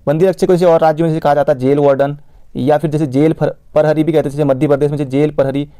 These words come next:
जैसे हमारे यहाँ बंदी रक्षक के नाम से आती है भर्ती, यूपी में जैसे जेल वार्डन की तरफ से, लेकिन वही है, बंदी रक्षक है, जेल कारा, यहीं ड्यूटी रहती है इनकी।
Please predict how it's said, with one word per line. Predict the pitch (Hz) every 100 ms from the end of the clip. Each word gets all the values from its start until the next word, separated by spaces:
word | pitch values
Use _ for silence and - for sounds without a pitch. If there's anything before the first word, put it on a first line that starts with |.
| -
जैसे | 147
हमारे | 143 135 143
यहाँ | 147
बंदी | 135 143
रक्षक | 143 - 147
के | 143
नाम | 139
से | 127
आती | 143 127 135
है |
भर्ती, | 127 127 135 139 - -
यूपी | 151 160
में | 160
जैसे | 151 147
जेल | 139 143
वार्डन | 139 135 131
की | - 139
तरफ | 127
से, | 147 151 - -
लेकिन | 156 185
वही | 190 190
है, | 190
बंदी | 160 165
रक्षक | 160 -
है, | 156 156
जेल | 135 147
कारा, | 143 135 135
यहीं | 135 135 127
ड्यूटी | 127 135
रहती | 123 131
है |
इनकी। | 127